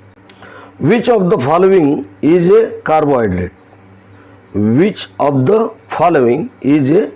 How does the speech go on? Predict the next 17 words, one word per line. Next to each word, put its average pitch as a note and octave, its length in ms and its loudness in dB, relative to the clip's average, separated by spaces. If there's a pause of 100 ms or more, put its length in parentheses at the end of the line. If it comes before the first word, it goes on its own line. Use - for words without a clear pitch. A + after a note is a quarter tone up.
(420)
carbohydrate? A2+ 680 -2 (480)
खालीलपैकी E3+ 600 0
कोणते C#3+ 420 0 (680)
कार्बोहायड्रेट्स D3 1200 0
आहेत? A#2 540 -2 (1000)
चार D3 180 0
पर्याय C#3+ 320 0
तुमच्या C3+ 320 0
समोर B2+ 300 0
दिलेले A#2 400 0
आणि A2+ 120 0
तुम्हाला B2 240 0
काय C#3 180 0
ओळखायचं C3+ 400 -2
आहे F#3+ 120 0 (480)
की - 140 -2
यापैकी D3+ 580 0